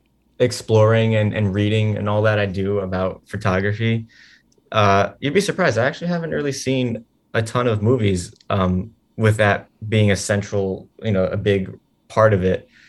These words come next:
Um, but I, I guess I would say that, like, any movie that,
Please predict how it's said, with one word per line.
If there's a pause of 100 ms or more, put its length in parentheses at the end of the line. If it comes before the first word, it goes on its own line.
(320)
Um, (120)
but
I,
I
guess
I
would
say
that,
like,
any
movie (180)
that,